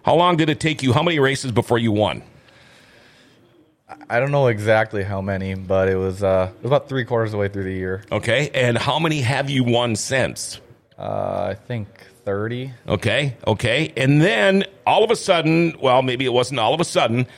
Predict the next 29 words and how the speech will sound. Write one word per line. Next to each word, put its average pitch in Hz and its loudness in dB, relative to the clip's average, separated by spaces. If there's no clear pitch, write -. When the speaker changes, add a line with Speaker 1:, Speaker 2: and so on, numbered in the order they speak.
Speaker 1:
but 120 0
you 175 -4
decide 107 -2
to 139 0
go 104 2
nosa 147 2
sprint - -4
car 76 0
racing. 123 -2
Now, 120 0
how - 0
did 185 0
that 165 2
all 127 4
work? 110 2
Did 85 -8
you 117 2
have 127 0
to - -12
get 127 -6
a 123 -2
new 131 2
car, 160 4
or 127 2
do 107 -4
you, 98 -8
could - -10
you 95 -4
just 95 -6